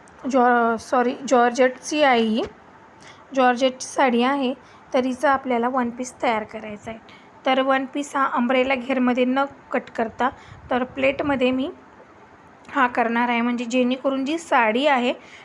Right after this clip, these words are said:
ती पूर्ण आपली यूज होणार आहे. तर जे वरची जी अप्पर साईड असते ब्लाऊजची, तर मी ती पूर्ण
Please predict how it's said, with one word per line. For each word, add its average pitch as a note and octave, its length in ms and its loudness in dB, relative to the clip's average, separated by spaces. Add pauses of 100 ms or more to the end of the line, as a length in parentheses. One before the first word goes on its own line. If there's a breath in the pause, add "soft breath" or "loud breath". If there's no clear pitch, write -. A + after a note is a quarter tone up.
(120)
ती D4 60 -8
पूर्ण C#4+ 340 0
आपली B3+ 320 0
यूज B3 320 -2
होणार A#3 320 0 (280)
आहे. G#3 420 -4 (880)
तर C4+ 160 6
जे C4+ 160 0 (340 loud breath)
वरची B3+ 380 0
जी D4 120 -4
अप्पर C#4+ 280 -2
साईड C#4 340 -2
असते C#4+ 280 0
ब्लाऊजची, A3+ 600 -2 (480 loud breath)
तर C4+ 120 2
मी C#4 260 0
ती D4 80 -2
पूर्ण A#3+ 500 -2